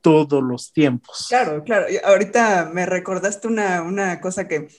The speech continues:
Speaker 2: eh, un día estaba aquí en, estábamos aquí en mi casa, este, tu casa, este,
Speaker 1: Gracias.
Speaker 2: unos amigos de la prepa,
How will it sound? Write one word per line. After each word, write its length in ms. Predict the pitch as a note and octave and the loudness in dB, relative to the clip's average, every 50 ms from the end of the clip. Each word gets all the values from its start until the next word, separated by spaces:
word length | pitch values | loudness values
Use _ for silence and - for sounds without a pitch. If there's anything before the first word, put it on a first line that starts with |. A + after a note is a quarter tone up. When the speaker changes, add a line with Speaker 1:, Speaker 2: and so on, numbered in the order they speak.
| _ _ _ - - _ - | _ _ _ -20 -20 _ -6
Speaker 2:
eh, 320 | - F#3+ G3 F#3+ F#3+ F#3+ F#3 | -2 0 2 2 2 2 2
un 300 | G3 A#3+ B3 A#3+ A#3+ A#3 | 4 4 4 6 4 4
día 160 | A3 A#3+ A3+ | 4 4 4
estaba 280 | G3+ G3+ G3+ G3+ F#3+ G#3 | 4 4 2 0 0 0
aquí 140 | G3+ - G#3 | 0 -2 -2
en, 380 | F#3+ F#3+ F3+ E3 E3 D#3+ D#3+ D#3 | -2 -2 -2 -4 -4 -6 -8 -8
estábamos 360 | F3 - G3 F#3+ G3 F#3 F3+ | -6 -2 -2 0 0 0 -2
aquí 160 | E3+ - - | -4 -4 -2
en 80 | F3 E3+ | -4 -4
mi 100 | E3+ E3+ | -2 0
casa, 420 | G3+ G#3+ A#3+ - B3 A3+ G#3+ F#3 | 0 0 0 2 2 2 4 4
este, 420 | E3 D#3+ D#3+ E3 - - - D#3+ D#3 | 4 4 2 0 -4 -6 -6 -6 -6
tu 120 | D#3 E3 | -6 -4
casa, 380 | - F#3 F#3+ G3 A3+ A#3 - - | -2 -2 -2 -2 -2 -6 -6 -6
este, 600 | - F#3 E3 D#3 - - - - F3+ E3+ E3 E3 | -6 -6 -6 -8 -8 -10 -8 -6 -4 -2 -2 2
Speaker 1:
Gracias. 360 | D3 C#3 - D#3+ - - - _ _ _ _ _ | 2 2 2 0 -4 -12 -16 _ _ _ _ _
Speaker 2:
unos 220 | - A3 A#3+ A#3 A3+ | -2 0 2 2 2
amigos 440 | G3+ F#3+ G#3+ C4 D4 D#4 C#4+ C4 F#3+ | 2 2 2 2 4 4 4 4 4
de 100 | F#3 E3 | 2 2
la 220 | D#3+ D#3+ D#3+ D#3+ | 2 0 0 0
prepa, 340 | - A#3+ B3 A#3+ - D#4 | 2 2 4 4 4 2